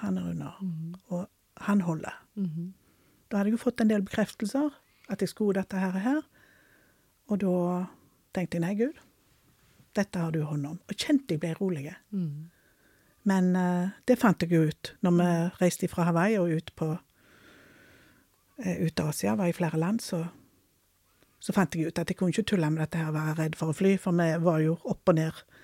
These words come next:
Speaker 1: overalt, følte jeg.
Speaker 2: Mhm.
Speaker 1: Så da tenkte jeg, «Nei, her må jeg bare bestemme meg. Dette er bare tull.»
Speaker 2: Mhm.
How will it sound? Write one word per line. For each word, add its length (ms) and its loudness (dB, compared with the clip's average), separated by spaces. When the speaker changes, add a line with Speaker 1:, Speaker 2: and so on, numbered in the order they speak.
Speaker 1:
overalt, 400 4
følte 300 0
jeg. 160 -14
Speaker 2:
Mhm. 300 -4
Speaker 1:
Så 140 2
da 120 6
tenkte 320 0
jeg, 80 -2
«Nei, 200 -2
her 200 -2
må 100 -2
jeg 100 -2
bare 120 -2
bestemme 380 -2
meg. 200 -6
Dette 240 -2
er 60 0
bare 140 -4
tull.» 220 -2
Speaker 2:
Mhm. 340 -6